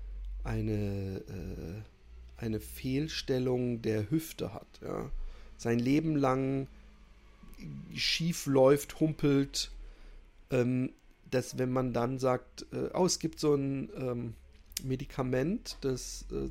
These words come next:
diese Schmerzen, die du, weswegen du so komisch läufst, lindert, und dann läuft derjenige normal, dass die sagen, ey, du bist nicht mehr der Alte, sorry, so kenn ich dich nicht.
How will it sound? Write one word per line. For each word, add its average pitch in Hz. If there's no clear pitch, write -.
diese 127
Schmerzen, 139
die 139
du, 127
weswegen 143
du 123
so 110
komisch 127
läufst, 117
lindert, 143
und 135
dann 123
läuft 135
derjenige 139
normal, 127
dass 135
die 123
sagen, 113
ey, 90
du 87
bist -
nicht 90
mehr 107
der 113
Alte, 98
sorry, 95
so 113
kenn 123
ich 113
dich 104
nicht. 101